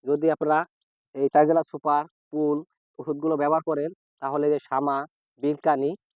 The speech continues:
আশা করি এগুলো ক্লিয়ার হয়ে যাবে আপনাদের ক্ষেত থেকে, আলি ক্ষেত হয়ে যাবে একেবারে ফকফকা। তাহলে আজকের ভিডিও ছিল হালি ক্ষেতের আগাছা দমন। অবশ্যই যারা বুঝতে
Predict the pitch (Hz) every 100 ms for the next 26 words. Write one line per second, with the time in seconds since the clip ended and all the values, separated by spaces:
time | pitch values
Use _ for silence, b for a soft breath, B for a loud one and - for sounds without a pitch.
0 | _ _ - 147 139 147 143 156 185 -
1 | _ _ _ _ - 180 175 143 143 127
2 | 98 - _ _ _ _ _ _ - 127
3 | 151 143 165 - 123 104 95 _ _ _
4 | - 135 156 151 147 147 147 151 160 151
5 | 202 - _ - 143 - 113 95 - _
6 | _ _ - 143 151 139 - 151 139 156
7 | 156 151 175 226 _ _ _ _ _ _
8 | - 151 151 147 185 240 _ _ _ -
9 | 139 151 147 123 110 95 90 _ _ _
10 | _ 131 147 170 147 139 135 139 -